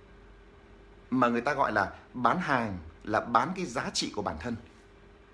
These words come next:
Bán giá trị của bản thân. Và bán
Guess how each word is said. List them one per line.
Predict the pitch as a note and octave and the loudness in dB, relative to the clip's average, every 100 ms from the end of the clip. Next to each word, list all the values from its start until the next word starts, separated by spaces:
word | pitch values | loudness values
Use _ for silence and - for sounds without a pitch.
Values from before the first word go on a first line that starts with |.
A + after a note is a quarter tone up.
| - - - - - - - | -20 -20 -20 -20 -20 -18 0
Bán | A#2 C3+ | 2 2
giá | C#3 D#3+ | -2 -6
trị | - | -8
của | - | -8
bản | - | -10
thân. | - A2 F#2 - - - - - - - - - - - - - - - | -8 -8 -10 -20 -20 -20 -20 -20 -20 -20 -20 -20 -20 -20 -20 -20 -20 4
Và | A#2+ | 6
bán | A#2 C3 | 6 4